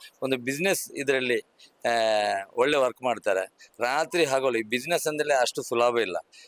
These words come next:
ನಾವು ಇದರ ಹಿಂದ್ಗಡೆ ರಾತ್ರಿ ಹಗಲು ದುಡಿಬೇಕಾಗ್ತದೆ. ಮತ್ತೆ ನನ್ನೊಟ್ಟಿಗೆ ಇರುವ ನನ್ನ, ನನ್ನ ಇವರು, ಯಾಕಂದ್ರೆ ನನ್ನ ಫ್ಯಾಮಿಲಿ, ನಮಗೆ ಸಪೋರ್ಟ್ ಮಾಡುವಂತ ಊರಿನ ಜನರು, ನಮ್ಮ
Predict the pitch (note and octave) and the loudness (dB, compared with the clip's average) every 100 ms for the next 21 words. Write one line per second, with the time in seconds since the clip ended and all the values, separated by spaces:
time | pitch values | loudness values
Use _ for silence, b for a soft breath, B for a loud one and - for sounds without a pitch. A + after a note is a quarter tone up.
0 | _ A2 C3+ D3 C#3+ D3 C#3+ C#3 C3 C3+ | _ -2 0 2 0 2 2 0 -4 0
1 | C3+ B2+ A#2+ A#2+ C#3 - D#3 A#2 A#2 B2 | 2 2 2 2 0 0 0 0 -2 0
2 | A#2 G#2 A#2 A#2+ A2 F#2+ D#2+ - E2+ - | -2 -2 -4 -2 0 -2 -4 -12 -12 -14
3 | _ B B - C3 C3+ C3 B2+ C3 D3+ | _ B B -8 -4 0 2 0 0 -2
4 | E3 D#3+ D#3+ D#3 D3+ D3 C3+ C3+ C3+ C3 | -2 0 2 4 4 4 2 2 2 2
5 | A#2+ - B B - B2+ C3+ B2+ A#2 A2+ | 0 -6 B B -4 0 2 2 2 2
6 | G#2+ - _ _ _ - - - G#2 C3 | -2 -8 _ _ _ -20 -18 -6 0 2
7 | G2 - _ - A2 B2 B2+ B2+ A2+ A#2+ | 0 -4 _ -6 -2 0 4 4 2 0
8 | A#2+ A#2 G#2+ B2 C3+ B2 A2+ G#2+ _ B | 2 0 0 -2 -2 0 -2 -4 _ B
9 | B A#2+ C3 A#2+ - A#2 C#3 B2 A#2 A2 | B -2 0 2 0 0 -2 0 0 2
10 | G#2 G#2+ G#2 - B B A#2+ D#3 F3 D#3+ | 0 0 -2 -4 B B 2 4 4 2
11 | B2 B2 G#2+ F2 - _ _ _ - - | -2 -4 -6 -14 -16 _ _ _ -12 -12
12 | _ _ _ - A#2+ B2+ | _ _ _ -4 -2 0